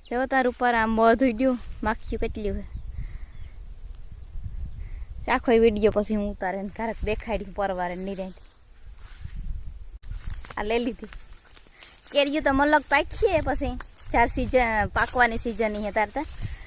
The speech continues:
પણ પેલી ને બીજી ને કેરી પાકે ને એની કિંમત બહુ વધારે હોય. ને હરખ થાય, પાકલ કેરી હોય ને. ગમે ઈ પાકલ કંઈ ફ્રૂટ કે હોય આપણી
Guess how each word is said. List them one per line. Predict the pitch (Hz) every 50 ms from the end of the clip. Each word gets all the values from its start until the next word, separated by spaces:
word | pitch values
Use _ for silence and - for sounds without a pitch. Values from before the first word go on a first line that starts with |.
| - - -
પણ | 262 240 233
પેલી | - - 254 262 277 277 277 262
ને | 262
બીજી | 247 277 262 - - 285 277
ને | 262
કેરી | - 285 277 285 285
પાકે | 285 302 - - 302 320
ને | 330 302 277 269
એની | 302 294
કિંમત | - 285 285 269 262 247
બહુ | 226 247 254 240
વધારે | 226 220 220 226 220 - 190 180
હોય. | 185 180 175 208 - - - - - - - - - - - - - - - - - - - 208
ને | 208
હરખ | 240 208 220 233 480 466 - - -
થાય, | 285 226
પાકલ | 220 - 226 233 - 254 220 247
કેરી | - - 254 240 247 247
હોય | 262 294 349 440
ને. | 381 302 320 - - - - - - - - - - - - - - -
ગમે | - 302 302 349 359
ઈ | 320 302
પાકલ | 285 277 269 285 - 302 302
કંઈ | 294 - 294 294
ફ્રૂટ | 277 - - 320 302 302 294 -
કે | - 285
હોય | 277 262 294 302 294 285 269
આપણી | 262 262 - 269 254 277 247 240